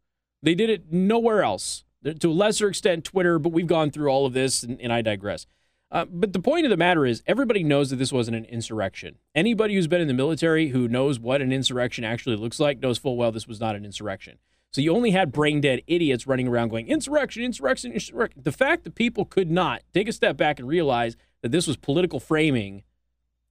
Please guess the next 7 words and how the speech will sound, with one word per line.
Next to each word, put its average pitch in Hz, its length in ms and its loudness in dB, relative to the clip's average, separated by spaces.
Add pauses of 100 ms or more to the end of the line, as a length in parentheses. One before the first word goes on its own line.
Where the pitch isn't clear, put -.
(140)
purely 190 720 0
for 127 300 2
domestic 151 500 0
political 135 320 0
reasons, 107 520 -4 (460)
i-, 135 160 -6
it's, 135 380 0